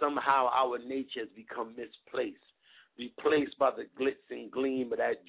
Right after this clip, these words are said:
dream to make it out of the hood with a jump shot or a microphone. And it seems like our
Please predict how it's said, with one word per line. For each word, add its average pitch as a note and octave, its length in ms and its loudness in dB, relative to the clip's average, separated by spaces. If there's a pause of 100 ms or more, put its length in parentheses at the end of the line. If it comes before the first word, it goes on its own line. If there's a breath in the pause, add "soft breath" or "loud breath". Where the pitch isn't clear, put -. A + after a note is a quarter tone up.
dream B2+ 340 -4
to G#2+ 80 -4
make B2 300 -4
it B2+ 100 -2
out B2 200 4
of - 40 -18
the G2 140 0
hood B2 340 0 (540 soft breath)
with - 140 -20
a G2 60 -10 (140)
jump C3 220 0 (100)
shot A#2+ 160 4
or G#2+ 200 2
a A2 60 -18
microphone. A#2 720 -2 (520 soft breath)
And G#2 120 -10
it G#2 80 -10 (160)
seems D3+ 300 2
like B2 180 2
our G#2+ 180 6